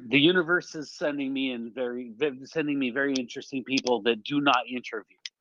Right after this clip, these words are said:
Like, they d-, you don't hear about them in public, and yet somehow I've had an opportunity to, uh,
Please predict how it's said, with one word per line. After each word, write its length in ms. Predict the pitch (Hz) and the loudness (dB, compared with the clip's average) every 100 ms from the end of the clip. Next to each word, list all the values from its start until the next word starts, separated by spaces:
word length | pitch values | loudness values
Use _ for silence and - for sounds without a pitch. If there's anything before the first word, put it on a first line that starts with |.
| _ _ _ _ - | _ _ _ _ -4
Like, 240 | 110 104 | -2 2
they 80 | 131 | 2
d-, 240 | 135 120 143 | 4 0 -2
you 240 | 131 131 | -2 0
don't 260 | 135 143 143 | 4 2 2
hear 180 | 147 131 | -2 0
about 260 | 113 107 | 0 0
them 160 | 120 110 | -2 -4
in 60 | 104 - | -6 -2
public, 380 | 120 98 87 - - | -2 -2 -12 -16 -8
and 320 | 123 117 104 104 | -2 0 0 2
yet 260 | 117 107 - _ - - _ _ - | 4 2 -2 _ -16 -16 _ _ 0
somehow 420 | 127 110 117 107 | 0 2 2 2
I've 180 | 110 104 | 0 -4
had 200 | 117 107 | -6 -6
an 100 | 110 | -6
opportunity 880 | 104 - - - 113 104 101 98 - | -8 -8 -14 -12 -10 -6 -4 -4 -4
to, 400 | - 104 101 101 - - - - - _ _ _ - - - _ _ - | 0 2 4 2 0 -10 -14 -12 -12 _ _ _ -20 -20 -20 _ _ 4
uh, 380 | 98 98 101 101 | 8 8 8 2